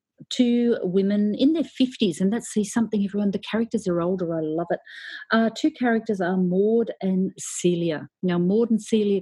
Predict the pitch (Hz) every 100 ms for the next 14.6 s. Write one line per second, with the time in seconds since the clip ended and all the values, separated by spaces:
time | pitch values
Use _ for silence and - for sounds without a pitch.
0 | 190 202 196 190 185 - - - 196 208
1 | 226 311 - - _ _ _ 190 180 170
2 | 170 - 208 202 226 220 180 143 151 151
3 | 151 165 190 - - 208 196 202 196 196
4 | - - _ - 175 170 165 - 233 233
5 | 220 190 196 170 - - - 180 - 185
6 | 202 196 - 196 190 196 185 185 170 180
7 | 175 - 190 185 - 180 165 175 175 175
8 | - - - _ - 175 170 160 147 220
9 | 185 202 185 175 190 - - 190 190 180
10 | - 165 165 165 165 185 185 175 175 170
11 | 170 170 - 196 202 185 175 - 175 175
12 | - 214 190 - 185 175 170 170 - -
13 | _ 160 - 196 185 180 170 170 160 -
14 | 185 170 - 185 247